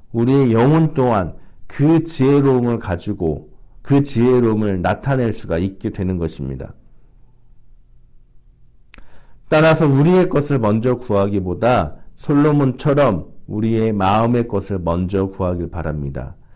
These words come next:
우리의 마음, 우리의 중심에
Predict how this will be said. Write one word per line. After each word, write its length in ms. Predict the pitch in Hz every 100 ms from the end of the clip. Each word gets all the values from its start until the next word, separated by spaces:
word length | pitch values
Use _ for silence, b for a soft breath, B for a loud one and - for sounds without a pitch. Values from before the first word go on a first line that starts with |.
| b b
우리의 360 | 104 104 113 110
마음, 560 | 98 98 120 123 98 80 B B -
우리의 480 | 123 127 135 135
중심에 840 | 127 135 139 139 139 147 147 92 82